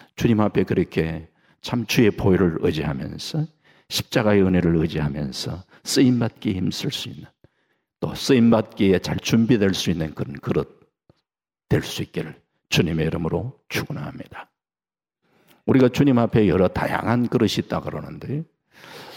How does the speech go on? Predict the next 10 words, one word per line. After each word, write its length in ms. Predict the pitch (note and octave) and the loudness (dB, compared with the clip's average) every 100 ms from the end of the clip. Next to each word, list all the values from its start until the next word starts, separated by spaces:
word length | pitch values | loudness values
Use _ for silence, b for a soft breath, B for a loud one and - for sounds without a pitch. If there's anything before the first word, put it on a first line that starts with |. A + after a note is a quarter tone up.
| B B | B B
아, 200 | - - | -12 -10
다양한 580 | - - A#2+ B2 B2+ | -6 -2 0 2 2
그릇이 380 | A2 A#2 G2 - | 2 2 2 0
있고 480 | F2+ - G#2+ C3+ - | -4 -4 -4 -6 -6
또 180 | - A2+ | -2 -2
각자의 540 | - - - D3 C#3+ | -4 -8 -4 -2 -2
다양한 400 | - - A2+ G#2+ G#2 | -4 -8 -6 -4 -4
또 140 | G#2+ | -6
은사들도 560 | C3+ D#3 - - E2+ E2 | -2 -4 -4 -6 -6 -6
있잖아요. 560 | - - - - D#3+ | -8 -10 -12 -12 -10